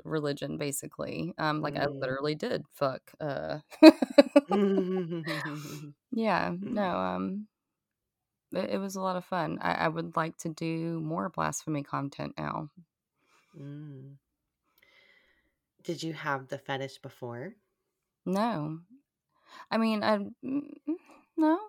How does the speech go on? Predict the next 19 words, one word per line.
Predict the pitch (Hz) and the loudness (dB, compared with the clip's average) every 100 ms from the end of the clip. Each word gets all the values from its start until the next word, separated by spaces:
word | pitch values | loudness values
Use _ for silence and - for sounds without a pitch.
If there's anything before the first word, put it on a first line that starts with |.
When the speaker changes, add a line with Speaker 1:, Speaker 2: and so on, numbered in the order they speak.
| - | -2
Speaker 1:
not | 302 320 | 0 2
really. | 262 277 190 208 233 _ _ _ _ _ - | 2 2 0 -4 -6 _ _ _ _ _ -12
Speaker 2:
Mm-hmm. | 165 139 131 151 - _ - - - | -10 -10 -12 -14 -18 _ -20 -20 -10
Speaker 1:
But | 196 214 - | 0 2 2
Speaker 2:
Mm-hmm. | |
Speaker 1:
I | 202 | 0
was | 180 190 220 170 170 190 - - 247 - _ _ _ _ _ _ _ _ - | 0 2 2 2 0 -2 -6 -8 -12 -18 _ _ _ _ _ _ _ _ -8
watching | 180 170 170 160 160 - 156 156 | -6 -4 2 2 0 -2 -2 -2
some | - 156 143 151 156 165 - _ _ _ _ _ _ _ _ _ _ _ _ _ - | -2 -2 -2 -4 -6 -8 -12 _ _ _ _ _ _ _ _ _ _ _ _ _ -20
stuff | - - 151 135 180 - _ _ - | -18 -6 -4 -4 -8 -14 _ _ -8
one | 143 139 | -6 -4
day. | 135 131 143 185 - - - - | -6 -8 -10 -12 -16 -18 -16 -14
<laughs> | 156 - | -4 -2
Speaker 2:
<laughs> | 185 185 185 190 - 214 202 175 - - 196 - 208 - 190 - _ | -2 -2 -2 -4 -6 -10 -8 -8 -8 -8 -10 -10 -14 -12 -14 -14 _
Speaker 1:
And, | 196 196 160 160 | -2 2 2 2
um, | 156 147 160 180 196 208 - | 0 0 -2 -4 -6 -12 -2
it | 190 - | -2 0
was, | 165 156 | -2 -2
uh, | 165 160 - 92 | -2 -4 -4 -6